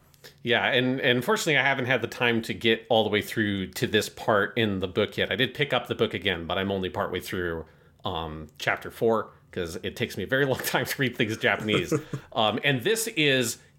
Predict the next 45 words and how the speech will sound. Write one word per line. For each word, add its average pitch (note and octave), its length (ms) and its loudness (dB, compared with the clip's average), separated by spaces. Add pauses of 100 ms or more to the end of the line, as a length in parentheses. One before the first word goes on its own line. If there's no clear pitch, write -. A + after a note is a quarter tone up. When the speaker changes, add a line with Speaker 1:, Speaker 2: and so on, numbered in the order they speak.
(100)
Speaker 1:
easily, D#3 480 4
by C#3 240 2
far, C3 240 2
the A#2 100 0
longest A2 400 0
of G2+ 100 -2
the F#2+ 60 -14
chapters. F2 500 -2
Is, A#2+ 280 0
in C3 280 0
my C#3 420 2 (320)
digital C#3 340 2
version, A#2+ 460 2
which A2 240 0
the B2+ 100 -2
page D3 280 0
numbers A#2+ 240 2
don't A#2+ 180 2
matter A2+ 240 4
'cause G#2 180 -4
it's F#2+ 140 -10
digital, G2+ 320 2
so, G2+ 160 0
like, F#2+ 220 2
the A2 60 2
font - 240 0
changes, F2+ 360 -2
and G2 80 0
I G2+ 60 4
read F#2 240 -2
with G2 180 0 (160)
comically A#2 460 2
large G#2 240 0
font A#2+ 260 0 (220)
in A#2+ 120 -2
Japanese G#2+ 460 0
'cause F#2 180 -4
it's F#2 160 -8
impossible G#2 400 0
for G#2 80 -6
me G2+ 160 -6
to F#2 60 -10
read G#2 180 -6
kanji G#2+ 320 0
otherwise. C3+ 460 0